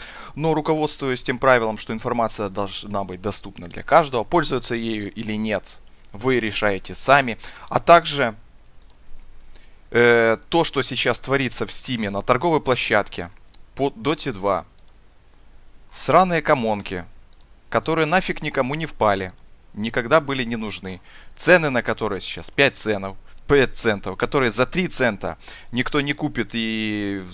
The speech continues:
днем с огнем не сыщешь. Сейчас просто и с каждой вещи, э, товарищ Гейб зарабатывает два цента. Минуточку. А этих предметов в каждый день и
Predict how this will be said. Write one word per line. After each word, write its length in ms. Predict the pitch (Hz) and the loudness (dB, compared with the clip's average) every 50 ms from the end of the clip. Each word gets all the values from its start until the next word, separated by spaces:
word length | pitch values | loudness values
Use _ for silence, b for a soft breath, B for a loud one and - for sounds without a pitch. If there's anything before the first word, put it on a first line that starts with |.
| 87 87 98 | -16 -10 -4
днем 200 | 131 139 127 117 | -2 -2 -2 0
с 120 | - - | 0 -2
огнем 280 | 131 127 135 139 127 113 | -2 -2 0 -4 -4 -2
не 120 | 113 113 | -2 -2
сыщешь. 580 | - - 120 110 101 - - 113 107 - - B B B B B B B B B B B B B B | -2 -2 -4 -4 -4 -4 -4 -6 -6 -8 -10 B B B B B B B B B B B B B B
Сейчас 600 | - - 143 147 147 - - 180 185 185 - - | -4 -2 0 0 0 2 6 6 6 6 4 0
просто 480 | - - 151 165 165 - - - 139 120 | -2 0 0 2 2 0 0 0 0 0
и 400 | - 139 143 135 131 123 - - | 0 -2 -4 -2 -2 -4 -4 -4
с 140 | - - - | -6 -4 2
каждой 440 | - 151 139 127 120 - 113 113 107 | 6 6 6 6 4 0 -4 -6 -4
вещи, 600 | 104 123 160 165 127 - - - - - - - - - - - - - - | -2 -2 -2 -2 -2 -2 -4 -6 -8 -10 -16 -20 -20 -20 -20 -20 -20 -20 -14
э, 600 | - 101 107 104 104 104 104 104 101 101 101 95 98 - - - - - | -6 -2 0 2 2 2 0 0 0 -2 -2 -4 -8 -14 -18 -14 -4 2
товарищ 500 | 131 127 127 127 123 113 117 113 - - | 4 6 8 6 6 4 4 0 -2 -2
Гейб 380 | 107 107 117 120 123 127 - - | -2 0 0 2 2 2 -2 -4
зарабатывает 680 | 113 113 101 117 123 123 104 107 101 101 - 110 104 | -8 -4 0 2 2 2 4 4 2 2 0 -6 -6
два 160 | 95 101 120 123 | -2 0 0 0
цента. 480 | - - 165 139 95 - - 73 - - - - - - - - - - - - - - - - - - | 2 2 2 2 0 -2 -8 -12 -12 -12 -14 -16 -16 -20 -20 -20 -20 -20 -20 -20 -20 -20 -16 -14 -8 -4
Минуточку. 720 | 120 131 147 151 151 117 - 101 90 - - - 92 87 - - - - | 0 2 2 2 2 0 -2 -4 -6 -6 -6 -8 -10 -10 -10 -10 -2 2
А 200 | 104 101 101 104 | 4 6 6 6
этих 300 | 113 113 - 127 - - | 4 2 0 -4 -4 -2
предметов 600 | - 131 117 104 107 110 113 - 127 113 101 - - - - - - | -4 -4 -2 0 2 0 2 2 0 -2 -2 -6 -14 -18 -18 -18 -18
в 80 | - - | -8 2
каждый 460 | - 120 113 113 117 110 120 113 107 | 6 6 6 6 4 0 -2 -2 -2
день 360 | 98 98 104 107 110 120 123 - | -2 -2 0 0 0 0 -4 -6
и 340 | 104 104 101 101 98 95 | -6 -4 -4 -4 -4 -4